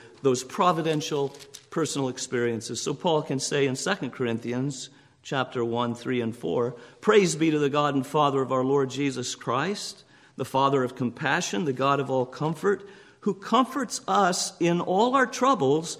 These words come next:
so that we can comfort those in any trouble with the comfort we ourselves have received from God." So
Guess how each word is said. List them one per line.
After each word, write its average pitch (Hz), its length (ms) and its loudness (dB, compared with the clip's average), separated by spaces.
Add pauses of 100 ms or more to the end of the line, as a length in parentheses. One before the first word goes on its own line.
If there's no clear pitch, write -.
(240)
so 247 220 2
that 226 120 6
we 269 180 4
can 220 200 2
comfort 190 420 2
those 190 280 6
in 190 120 4
any 196 220 4
trouble 196 360 2
with 196 180 2
the 196 80 4
comfort 190 500 0
we 190 180 4
ourselves 202 640 0
have 151 240 -2
received 123 720 -2
from 120 240 -4
God." 107 360 -2 (2000)
So 156 460 -4